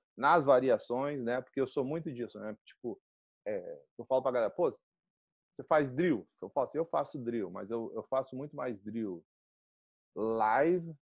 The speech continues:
né, do que um drill parado", assim, tipo, o que eu quero dizer, tipo, "Eu vou rolar com você, eu acertei uma passagem aqui, eu vou voltar na sua guarda e vou tentar aquela passagem de novo, mas não vou te falar. Eu tô fazendo drill, mas eu não vou te falar. Porque eu quero ver as variáveis, entendeu? Eu quero ver das,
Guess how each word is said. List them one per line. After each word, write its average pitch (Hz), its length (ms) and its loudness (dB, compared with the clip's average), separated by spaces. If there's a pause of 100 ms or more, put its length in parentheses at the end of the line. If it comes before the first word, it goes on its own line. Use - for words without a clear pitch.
(220)
né, 113 160 -2
do 123 120 -6
que 135 180 -2
um 127 140 -2
drill 127 200 0
parado", 101 520 2
assim, 92 180 -14
tipo, - 280 -14
o 92 40 -10
que - 100 -8
eu 98 40 -4
quero 107 220 0
dizer, 98 240 -8
tipo, - 200 -12
"Eu 101 60 -6
vou 110 120 -4
rolar 110 240 2
com 117 140 -10
você, 135 460 -4 (500)
eu 101 80 2
acertei 117 380 0
uma 117 200 0
passagem 113 400 0
aqui, 117 220 -8
eu 135 80 -2
vou 127 120 0
voltar 120 260 -6
na 117 100 -6
sua 110 180 -2
guarda 107 260 -2
e 123 40 -4
vou 120 100 -6
tentar 120 220 -10
aquela 117 200 -6
passagem 120 300 -6
de 147 60 -14
novo, 101 180 -6
mas 98 80 -8
não 131 80 -6
vou 165 120 0
te - 100 -8
falar. 92 300 0 (340)
Eu - 60 -18
tô 127 100 -14
fazendo 175 340 -2
drill, 185 240 2
mas 107 180 -4
eu 113 60 -4
não 117 100 -4
vou 127 120 -2
te - 80 -10
falar. 143 320 2 (1120)
Porque 131 180 2
eu 160 60 8
quero 165 200 8
ver 160 100 8
as 160 120 8
variáveis, 165 680 8 (720)
entendeu? 107 220 -4
Eu 117 40 -4
quero 139 200 4
ver 151 240 4
das, 143 260 4